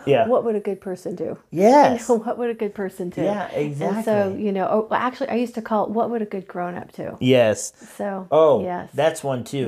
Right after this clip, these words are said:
Speaker 2: Mm-hmm.
Speaker 1: About feeling, I guess feeling in your body is part of that, is feeling like, I'm like me feeling like a thirty-one-year-old person <laughs>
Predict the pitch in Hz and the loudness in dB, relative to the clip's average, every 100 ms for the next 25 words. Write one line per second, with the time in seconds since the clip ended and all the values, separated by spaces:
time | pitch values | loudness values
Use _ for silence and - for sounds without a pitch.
0 | 98 196 196 190 - - 123 120 - - | -2 -4 -6 -8 -12 -8 0 2 2 -4
1 | _ _ - 143 147 143 131 123 - _ | _ _ -8 0 2 2 0 -2 -8 _
2 | - 160 233 240 - - 175 170 160 135 | -6 2 2 2 -6 -4 -2 0 0 2
3 | 135 156 135 123 - - 151 151 127 107 | 2 2 0 -2 -8 -2 0 2 2 0
4 | 110 - 127 127 123 117 117 113 - _ | -4 -4 -2 -2 -2 -2 -2 -4 -6 _
5 | _ _ _ _ _ _ 117 113 - 107 | _ _ _ _ _ _ -6 -6 -2 -2
6 | - - 127 131 123 127 120 107 101 - | -2 -2 0 2 2 0 0 -2 -4 -2
7 | 120 110 110 113 113 113 110 107 123 117 | -2 -2 -2 -2 -2 0 0 0 -2 -2
8 | 113 98 123 | -4 -8 -2